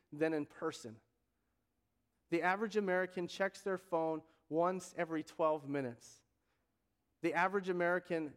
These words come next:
checks their phone eighty times a day.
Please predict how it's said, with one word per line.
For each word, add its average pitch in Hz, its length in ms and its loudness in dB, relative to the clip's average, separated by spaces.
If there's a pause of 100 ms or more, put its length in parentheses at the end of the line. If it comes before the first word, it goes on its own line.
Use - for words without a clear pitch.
checks - 320 -2
their 175 140 0
phone 147 480 -2 (460)
eighty 160 240 2
times 143 560 -6
a 123 80 -4
day. 120 280 -4